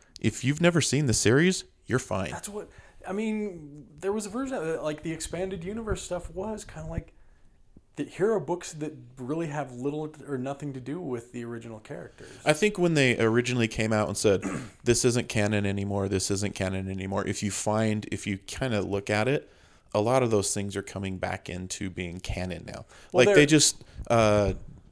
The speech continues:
Speaker 1: uh, something Rendar, what's his name?
Speaker 2: Dash Rendar?
Speaker 1: Dash Rendar is canon again now.
Speaker 2: Dash Rendar?
Speaker 1: Yeah, my son
Speaker 2: Isn't,
Speaker 1: just told me that,
Speaker 2: isn't
Speaker 1: that
Speaker 2: Dash Rendar the one from,
Speaker 1: he was from
Speaker 2: uh,
Speaker 1: Shadows
Speaker 2: Shadows
Speaker 1: of the
Speaker 2: of the
Speaker 1: Empire,
Speaker 2: Empire?
Speaker 1: yeah.
Speaker 2: Yeah.
Speaker 1: He's canon again.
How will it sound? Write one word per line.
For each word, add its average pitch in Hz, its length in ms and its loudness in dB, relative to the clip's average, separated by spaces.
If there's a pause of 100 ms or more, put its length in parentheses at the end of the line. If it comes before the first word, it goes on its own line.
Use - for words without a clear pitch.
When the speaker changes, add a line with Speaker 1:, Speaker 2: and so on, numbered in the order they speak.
(340)
Speaker 1:
uh, 92 300 -8
something - 520 0
Rendar, 95 520 -2
what's 98 180 -4
his 95 140 -6
name? 92 220 -4
Speaker 2:
Dash 113 280 -10
Rendar? 170 240 -8
Speaker 1:
Dash 131 280 4
Rendar 113 420 2
is 98 80 -4
canon 98 360 -2
again 90 280 -6
now. 87 240 -10 (600)
Speaker 2:
Dash - 280 -14
Rendar? 247 420 -12 (100)
Speaker 1:
Yeah, 123 180 2
my 107 120 2
son 123 220 0
Speaker 2:
Isn't, - 20 -2
Speaker 1:
just 110 180 -2
told 117 200 4
me 101 60 0
that, 92 100 2
Speaker 2:
isn't 92 140 2
Speaker 1:
that 98 80 4
Speaker 2:
Dash 269 280 2
Rendar 247 340 -2
the 240 60 -4
one 214 300 -6
from, 208 280 -6
Speaker 1:
he 120 120 4
was 120 160 4
from - 100 4
Speaker 2:
uh, - 40 4
Speaker 1:
Shadows 139 60 6 (300)
Speaker 2:
Shadows 113 40 0
Speaker 1:
of 113 100 2
the 113 80 4
Speaker 2:
of 113 60 4
the 120 40 2
Speaker 1:
Empire, 92 300 2
Speaker 2:
Empire? - 0 -
Speaker 1:
yeah. 110 220 4
Speaker 2:
Yeah. 123 180 -6
Speaker 1:
He's 131 240 0
canon 120 380 4
again. 90 260 -8